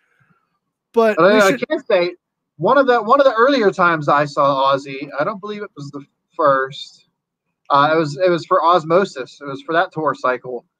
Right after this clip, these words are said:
Speaker 2: Uh, you know, they, Zakk and Ozzy wrote the record. I mean, Zakk,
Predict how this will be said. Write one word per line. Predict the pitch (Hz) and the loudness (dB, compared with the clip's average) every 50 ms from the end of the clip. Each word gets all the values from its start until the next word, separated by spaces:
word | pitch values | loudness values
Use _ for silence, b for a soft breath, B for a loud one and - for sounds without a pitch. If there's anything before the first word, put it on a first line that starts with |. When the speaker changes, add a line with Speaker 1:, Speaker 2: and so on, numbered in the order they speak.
| _ _ _ _ _ - | _ _ _ _ _ 0
Speaker 2:
Uh, | 143 135 135 131 127 123 120 127 131 | 2 4 4 4 4 4 2 0 -2
you | 151 147 | -2 -2
know, | 143 143 139 139 139 131 - _ _ _ 151 | 0 2 2 2 0 -4 -12 _ _ _ -12
they, | 147 160 156 147 143 139 139 - _ _ _ _ _ _ _ _ _ _ _ _ 139 | -8 -6 -4 -4 -4 -6 -10 -14 _ _ _ _ _ _ _ _ _ _ _ _ -10
Zakk | - - 151 143 151 175 185 - | -4 -2 0 2 2 0 0 0
and | 190 | 2
Ozzy | 170 170 175 175 156 160 143 | 2 2 2 2 0 -4 -4
wrote | 139 147 160 208 226 - | -2 0 0 0 0 -2
the | 180 | -2
record. | 151 143 139 139 139 160 147 | 0 0 0 0 -2 -4 -6
I | 147 | -6
mean, | 143 143 139 135 | -6 -6 -6 -6
Zakk, | 127 143 147 151 160 156 | -4 -2 0 0 0 -2